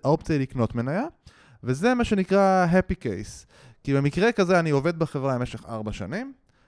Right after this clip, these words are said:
והחברה נמכרת תוך כדי שאני עובד בחברה, ואז בעצם אני לא באמת מוציא כסף מהכיס שלי, נכון? כי מה שקורה בפועל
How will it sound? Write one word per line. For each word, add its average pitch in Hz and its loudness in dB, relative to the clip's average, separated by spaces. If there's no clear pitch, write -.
והחברה 135 -6
נמכרת 151 -2
תוך 160 4
כדי 139 2
שאני 123 -8
עובד 110 -12
בחברה, 139 -6
ואז 214 -2
בעצם 247 -2
אני 190 -2
לא 196 4
באמת 220 0
מוציא 185 0
כסף 175 -4
מהכיס 156 -2
שלי, 127 -2
נכון? 185 -6
כי 151 -16
מה 147 -10
שקורה 262 -6
בפועל 262 -2